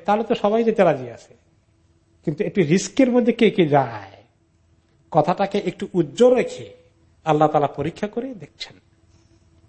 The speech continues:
কিন্তু in the end মুসলমানদেরকে আল্লাহ বিজয় দিয়েছেন, রক্তপাত হয়নি। তো এই যে আল্লাহর দ্বীনের জন্য ওনারা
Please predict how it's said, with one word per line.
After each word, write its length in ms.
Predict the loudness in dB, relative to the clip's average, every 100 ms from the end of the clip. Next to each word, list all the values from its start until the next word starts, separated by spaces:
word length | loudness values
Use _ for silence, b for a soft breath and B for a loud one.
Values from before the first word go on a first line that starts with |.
| _ _ _ _
কিন্তু 180 | -2 0
in 140 | 0 0
the 80 | 2
end 120 | 0 -2
মুসলমানদেরকে 500 | -6 -6 -8 -6 -6
আল্লাহ 180 | -4 -4
বিজয় 240 | 0 0 -2
দিয়েছেন, 240 | -6 -2
রক্তপাত 420 | -2 0 0 -2 0
হয়নি। 300 | -2 -2 -4 -8 _ _ _ _ _ _ _ _ _ _ _ _ _ _ _ _ _ _ _ _ _ _ b b b -16
তো 60 | 2
এই 180 | 4 6
যে 180 | 6 4 2 -6 -20 _
আল্লাহর 300 | 2 4 2 4
দ্বীনের 300 | 6 6 4
জন্য 180 | 2 2
ওনারা 340 | 4 2 2